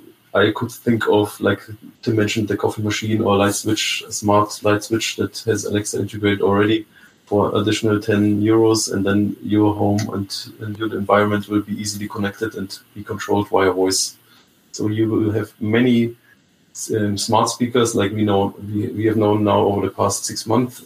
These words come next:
in our home, but they won't be separate devices. They will just be built in, in every single device that is powered by, um, uh, energy and can be, um, waken up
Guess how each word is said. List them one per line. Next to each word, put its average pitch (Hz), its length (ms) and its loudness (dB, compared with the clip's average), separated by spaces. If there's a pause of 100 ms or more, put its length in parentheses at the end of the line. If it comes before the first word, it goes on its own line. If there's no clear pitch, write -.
in 113 160 -2
our 113 240 4
home, 117 380 0
but 113 120 -2
they 101 140 0
won't 104 360 0
be 104 180 0
separate 107 500 0
devices. 95 480 0
They 98 140 2
will 98 100 0
just - 280 -8
be 101 200 -2
built 104 300 0
in, 104 280 0 (360)
in 104 120 -6
every 101 200 -2
single 104 560 2 (320)
device - 400 2
that - 200 -6
is 101 300 -10
powered 101 320 2
by, 98 340 4 (220)
um, 95 400 -4 (220)
uh, 95 280 -2
energy 104 500 0 (600)
and 104 200 -4
can 104 200 -2
be, 98 320 2
um, 95 300 2
waken 104 260 0
up - 160 -2